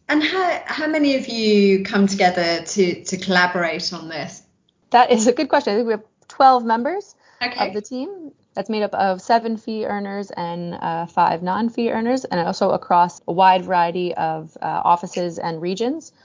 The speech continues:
Speaker 1: Mm-hmm.
Speaker 2: So, as you know, Hollis has, uh, twenty-four offices across the U K and Europe. So the goal was to have also,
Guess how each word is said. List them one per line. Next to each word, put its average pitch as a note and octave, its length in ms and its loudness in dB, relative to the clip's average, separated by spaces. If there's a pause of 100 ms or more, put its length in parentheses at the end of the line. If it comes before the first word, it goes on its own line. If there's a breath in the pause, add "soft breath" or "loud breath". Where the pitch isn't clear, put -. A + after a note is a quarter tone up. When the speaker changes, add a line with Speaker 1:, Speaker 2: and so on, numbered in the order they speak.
(240 soft breath)
Speaker 1:
Mm-hmm. G#3 200 -4
Speaker 2:
So, F#3 320 2 (120)
as F#3+ 160 -2
you G3 60 0
know, F3+ 160 0
Hollis F3 340 0
has, E3 560 -4
uh, E3 440 -4 (180)
twenty-four F#3+ 360 0
offices E3 400 -2
across D#3+ 640 -4
the F#3 80 -6
U F3 140 -2
K D#3 300 -2
and D#3 200 -4
Europe. F3+ 320 2 (560 soft breath)
So - 140 0
the F3+ 80 4
goal F#3 220 4
was F3 160 2
to F3+ 60 -4
have E3 200 0
also, D#3+ 500 0